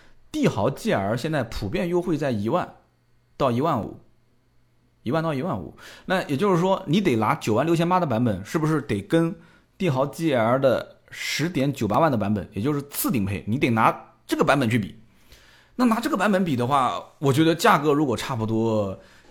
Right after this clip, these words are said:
我刚刚前面讲长宽高的时候，吉利帝豪G R比缤瑞这个车还要再大一圈，比它大一圈，配置一比还比它多很多，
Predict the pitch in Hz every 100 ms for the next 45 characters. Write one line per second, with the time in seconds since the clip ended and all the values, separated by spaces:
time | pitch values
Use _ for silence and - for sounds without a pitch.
0 | - - 120 180 160 147 160 113 - 120
1 | 151 151 147 127 98 92 - 123 165 151
2 | 131 143 147 101 117 120 98 85 73 _
3 | _ _ _ _ - 165 165 127 113 110
4 | 104 117 123 113 127 113 92 104 - 117
5 | 110 110 - - - - _ _ _ _
6 | _ - 135 208 311 220 123 123 104 107
7 | 247 208 220 143 98 82 - - - 165
8 | 120 113 120 165 98 87 85